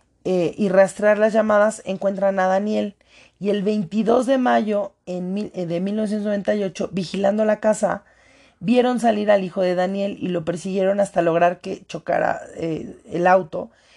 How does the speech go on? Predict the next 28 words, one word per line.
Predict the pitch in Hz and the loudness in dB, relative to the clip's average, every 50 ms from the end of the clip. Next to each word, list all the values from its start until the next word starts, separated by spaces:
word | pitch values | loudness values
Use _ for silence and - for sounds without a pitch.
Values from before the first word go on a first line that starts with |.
| - - - _ _ _ - | -20 -20 -20 _ _ _ -4
Y | - 196 | 0 0
así | 202 196 - - 233 | 2 2 0 -2 -4
es | 220 - | -4 -4
como | - 226 208 202 | -4 -4 -2 -2
lo | 190 175 180 | -2 0 0
pueden | 190 196 202 196 | 2 2 2 2
aprender. | 196 - 202 202 208 208 220 226 233 226 | 0 -2 -2 -4 -2 0 0 0 0 0
Cuando | - 185 185 190 180 | -2 -2 -2 -2 0
catearon | - 196 196 - 233 240 247 240 240 | 2 2 2 4 2 2 2 2 0
la | 240 233 | 0 0
casa, | 247 254 240 233 - 220 202 214 226 - - _ - - _ _ _ | 2 0 2 2 2 2 2 2 0 -8 -16 _ -20 -20 _ _ _
solo | - - 233 240 240 | -8 -4 -2 -2 -2
encontraron | 202 233 233 220 202 220 214 220 220 220 | 0 -2 -2 0 4 4 4 4 4 0
niños | 214 214 208 208 214 214 - | 0 0 0 -2 -2 -2 -4
y | 202 | -4
mujeres. | 196 196 - - 233 226 220 208 190 - - - _ _ _ _ _ _ _ _ _ _ _ _ _ _ _ - | -6 -4 -2 0 0 2 2 0 -2 -6 -14 -20 _ _ _ _ _ _ _ _ _ _ _ _ _ _ _ -8
Y | - 202 | -4 2
Daniel | 208 214 208 214 220 226 233 220 | 4 4 4 4 2 0 2 2
ya | 226 226 | 0 0
se | 196 226 | 2 2
había | 220 214 208 | 2 2 2
logrado | 214 208 202 202 196 208 | 2 4 4 4 4 4
escapar | 202 - - 196 - - 196 196 | 2 -2 -4 -2 0 2 0 0
junto | - - 202 175 165 156 - | 0 -4 -8 -8 -8 -8 -8
con | 160 156 | -8 -10
sus | 151 156 147 - | -10 -10 -10 -10
secuaces, | 160 - - 196 190 165 156 147 147 - | -6 0 2 4 4 4 2 -6 -10 -8
¿no? | 160 170 208 - | -8 -10 -10 -10